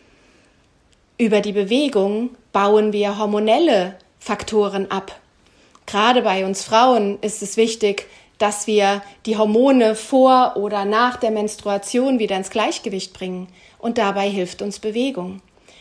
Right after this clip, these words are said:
Wenn wir Schwierigkeiten haben mit hormonellem Geschehen, sei es in den Wechseljahren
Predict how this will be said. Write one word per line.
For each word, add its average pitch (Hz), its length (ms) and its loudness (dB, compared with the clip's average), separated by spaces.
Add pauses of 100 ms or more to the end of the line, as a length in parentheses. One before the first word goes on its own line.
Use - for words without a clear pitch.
(420)
Wenn 208 200 0
wir 208 380 2 (560)
Schwierigkeiten 202 960 0
haben 196 500 -4
mit 190 200 -4
hormonellem 208 580 0
Geschehen, 240 420 -2
sei 196 140 -4
es 190 120 -8
in 190 80 -6
den 202 120 -6
Wechseljahren 202 960 -6